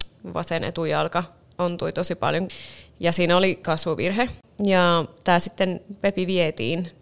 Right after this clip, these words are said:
tänne eläinlääkärille. Ja he sanoivat vaan, että ei tos mitään, että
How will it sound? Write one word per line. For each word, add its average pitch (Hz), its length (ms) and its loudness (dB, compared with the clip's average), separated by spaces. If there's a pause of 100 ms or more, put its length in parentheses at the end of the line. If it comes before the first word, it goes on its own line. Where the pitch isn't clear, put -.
tänne - 300 -4
eläinlääkärille. 165 680 -2 (400)
Ja 160 380 0
he 180 60 -2
sanoivat 175 420 -4
vaan, 180 160 0
että 220 180 -6
ei 320 120 0
tos 302 180 -6
mitään, 269 340 2
että 196 200 -2